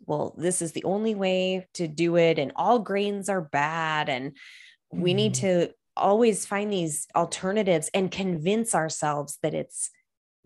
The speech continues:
Speaker 1: good and that we like it, when
Speaker 2: Right.
Speaker 1: actually, you don't know how many clients I've talked to that have eliminated or pushed out grain products. And they're like, "Man, but I just really, I really miss,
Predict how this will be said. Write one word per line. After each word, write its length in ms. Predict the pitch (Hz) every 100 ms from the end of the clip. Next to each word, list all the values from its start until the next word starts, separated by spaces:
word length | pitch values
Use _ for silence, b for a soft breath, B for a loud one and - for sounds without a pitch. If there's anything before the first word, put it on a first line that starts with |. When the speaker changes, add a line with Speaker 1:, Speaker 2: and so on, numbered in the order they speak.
| 135
Speaker 1:
good 280 | - 196 170
and 200 | 151 151
that 120 | 147
we 100 | 156
like 340 | 143 147 185 -
it, 300 | 120 - - - _
when 100 | 180
Speaker 2:
Right. 60 | -
Speaker 1:
actually, 720 | 165 170 135 220 233 254 262 B B B _ _ _ 214
you 100 | 247
don't 120 | 262
know 80 | 254
how 240 | 208 - 220
many 160 | 226
clients 420 | 220 214 208 190
I've 100 | 180
talked 320 | 175 185 180 -
to 260 | 165 147 151
that 180 | 170 - b b -
have 260 | 196 170 - - - _
eliminated 680 | 190 180 180 180 180 180 180 170
or 120 | 160
pushed 380 | 151 - 160 -
out 380 | 156 160 - 170
grain 360 | 156 156 170
products. 540 | 175 180 185 214 - -
And 120 | 185
they're 160 | 175 165
like, 220 | 170 -
"Man, 240 | 170 170 170
but 100 | 175
I 80 | 170
just 280 | - -
really, 400 | 175 165 165 156 B B B
I 80 | -
really 320 | 165 165 160
miss, 500 | 156 156 151 143 -